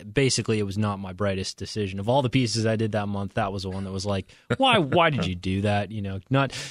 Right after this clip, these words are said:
you know, you, you try to do a, a gesture of goodwill and it backfires. But, but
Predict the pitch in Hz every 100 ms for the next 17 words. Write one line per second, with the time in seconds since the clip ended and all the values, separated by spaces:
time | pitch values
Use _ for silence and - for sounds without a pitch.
0 | - 127 110 107 92 101 - 117 110 104
1 | 101 98 117 101 107 98 101 98 98 95
2 | 98 98 90 - 101 - 98 95 95 -
3 | 104 - - - _ 147 147